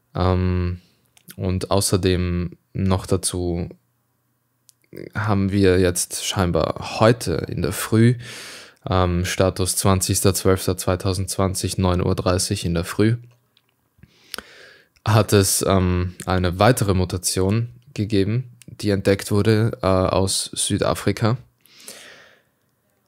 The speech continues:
Ja, zu der Mutation in Großbritannien kann man nur sagen, dass, äh, scheinbar die Schwere oder so, also es betrifft tatsächlich nur die Ansteckungsgefahr,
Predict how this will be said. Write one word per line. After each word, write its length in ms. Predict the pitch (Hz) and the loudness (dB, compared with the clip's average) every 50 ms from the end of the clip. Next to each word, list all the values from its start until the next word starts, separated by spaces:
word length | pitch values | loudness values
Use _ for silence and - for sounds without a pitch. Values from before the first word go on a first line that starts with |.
| _ _ _ _ _ _ _ _ _ - - - - - - - - - - | _ _ _ _ _ _ _ _ _ -14 -12 -10 -10 -10 -10 -12 -14 -4 2
Ja, 280 | 113 113 110 104 95 - - | 4 6 6 6 4 0 -2
zu 260 | - - - 117 110 | -2 2 4 4 6
der 160 | 101 110 110 110 | 6 6 6 6
Mutation 720 | 113 110 - 117 110 - - 117 113 117 120 117 113 - | 6 6 6 4 4 4 6 6 6 8 8 6 4 2
in 220 | 90 117 113 110 | 2 0 0 2
Großbritannien 720 | - 113 113 - - - 117 - - 113 110 113 113 110 107 | 2 2 2 2 2 0 0 2 4 4 4 4 4 2 2
kann 160 | - 113 104 | 4 4 4
man 120 | 107 104 | 4 4
nur 120 | 104 107 101 | 4 4 4
sagen, 400 | 101 101 101 104 101 107 104 90 | 6 6 6 6 4 4 2 4
dass, 340 | 95 95 98 - - - 101 | 2 2 2 0 0 0 2
äh, 380 | 95 95 92 95 95 95 98 | 2 4 4 2 2 0 -2
scheinbar 600 | - - 101 95 95 90 92 90 90 90 90 92 - _ _ _ _ _ _ _ _ _ _ _ _ _ _ _ _ _ _ _ _ - | -4 -2 0 0 0 2 2 0 0 0 -4 -6 -8 _ _ _ _ _ _ _ _ _ _ _ _ _ _ _ _ _ _ _ _ -10
die 480 | 107 101 107 110 101 98 92 82 80 - | -8 -4 -2 0 2 2 2 0 -2 -2
Schwere 840 | - - - 107 90 92 98 95 107 120 117 127 127 131 139 135 - | -4 -4 -4 -4 -2 2 4 6 6 8 8 8 6 6 6 4 0
oder 240 | - 110 - 117 113 | -2 0 2 2 2
so, 220 | 107 110 117 117 | 2 2 2 2
also 240 | 110 101 98 - 98 | 2 2 2 2 0
es 180 | 98 101 - - | 0 0 0 -2
betrifft 400 | - 101 - - 110 101 - - | -2 -2 0 0 -2 -2 0 -2
tatsächlich 480 | 107 - - 104 101 - - 107 - | -2 2 4 4 2 2 2 0 0
nur 100 | 104 98 | 2 2
die 140 | 95 95 - | 2 2 2
Ansteckungsgefahr, 1600 | - 98 113 - - 117 107 - 117 110 117 120 - - - - - _ _ _ _ - 117 - - - 101 104 113 123 127 | 2 2 0 2 2 2 2 4 2 2 2 2 0 -2 -4 -6 -8 _ _ _ _ -2 -2 0 2 2 4 4 4 4 2